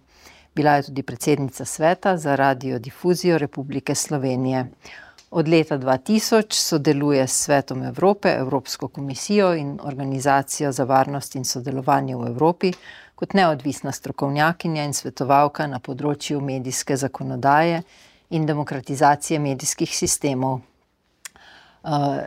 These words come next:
Sandra je svoje predavanje naslovila zelo filmsko, eh, Lahko noč in srečno. Bo pa v predavanju obravnavala vzroke za krizo medijske industrije, podala kritiko nekaterih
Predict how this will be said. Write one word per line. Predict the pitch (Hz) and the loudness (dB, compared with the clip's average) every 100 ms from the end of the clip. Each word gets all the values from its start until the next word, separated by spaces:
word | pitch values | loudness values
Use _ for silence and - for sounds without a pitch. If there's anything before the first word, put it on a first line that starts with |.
| - | -2
Sandra | - 165 170 | 2 4 6
je | 156 | 4
svoje | 151 160 160 156 147 | 4 6 8 10 8
predavanje | 143 156 151 156 147 151 147 143 139 | 4 0 4 6 6 2 -2 -2 -2
naslovila | 143 127 - 139 143 131 127 | -4 -6 -6 -2 0 -2 -4
zelo | 123 131 | -4 -6
filmsko, | 113 196 233 277 254 - 233 220 214 - _ _ | -2 2 4 6 2 2 6 6 6 0 _ _
eh, | 151 | -4
Lahko | 135 131 139 - 156 | -2 -2 -2 -2 0
noč | 147 131 - | 0 0 -4
in | 127 | -6
srečno. | - 165 226 - 247 226 - - - - - - 160 160 160 170 | -2 2 2 0 2 2 2 -10 -20 -20 -20 -20 -18 -16 -2 6
Bo | 240 294 | 6 6
pa | 262 208 | 4 4
v | 196 | 2
predavanju | 208 190 190 196 202 196 185 160 | 0 2 6 6 6 2 2 2
obravnavala | 156 160 160 175 196 196 175 160 | 4 4 6 4 6 4 4 2
vzroke | 156 165 180 180 185 156 | 2 4 4 4 -2 0
za | 151 | -2
krizo | - - 190 208 240 240 - | -2 0 2 4 4 4 0
medijske | 185 180 160 - - 147 | 2 2 0 -4 -4 -4
industrije, | 143 135 131 - - 208 240 240 - _ - _ - | -4 -4 -6 -4 0 4 4 4 -2 _ -20 _ -2
podala | 160 180 170 165 | 4 6 6 2
kritiko | - 185 214 254 - 240 | -2 -4 -4 -8 0 0
nekaterih | 202 170 156 - 156 147 - | 2 -2 -4 -2 -2 -2 -6